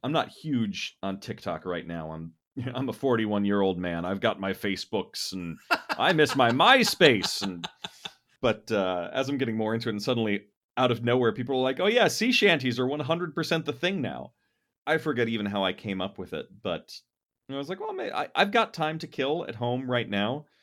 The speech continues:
So what's a creative project I could do?" And somehow I got the idea of, "Okay, sea shanties, but let's make them, well, what, what can I do to make it part, like, a geek folk sort of thing?" And then I, I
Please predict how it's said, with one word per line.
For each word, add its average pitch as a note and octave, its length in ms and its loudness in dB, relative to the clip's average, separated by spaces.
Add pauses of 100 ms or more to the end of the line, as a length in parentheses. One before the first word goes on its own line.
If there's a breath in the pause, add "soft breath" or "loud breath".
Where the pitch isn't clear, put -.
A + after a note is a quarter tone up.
(180 soft breath)
So G#2+ 540 -2 (180)
what's B2+ 260 -6
a - 20 -14
creative B2+ 460 -2
project B2 440 -2
I F#2 100 -2
could F2+ 180 -10
do?" F#2+ 320 -4
And F#2 160 -6
somehow G#2 440 -4
I G2 120 -2
got G2 180 -4
the G2+ 140 -4
idea G2+ 320 -2
of, G#2 260 -6
"Okay, D#3+ 420 -4
sea - 300 -10
shanties, G#2+ 640 -6 (840)
but - 320 0
let's B2+ 360 -6
make C3+ 260 -6
them, C3 480 -4 (260)
well, B2+ 160 -8
what, B2 200 -4
what D3 140 -2
can D#3+ 100 -4
I D3 80 0
do C#3 120 0
to B2 60 -2
make B2+ 200 -2
it B2 100 -8
part, A#2 260 -4
like, G#2+ 180 -4
a G#2 60 -2
geek A#2 320 -8
folk - 400 -4
sort F2+ 300 -6
of E2 100 -10
thing?" D#2 320 -8
And E2+ 80 -8
then F#2 100 -8
I, F#2 80 -8
I E2+ 60 -10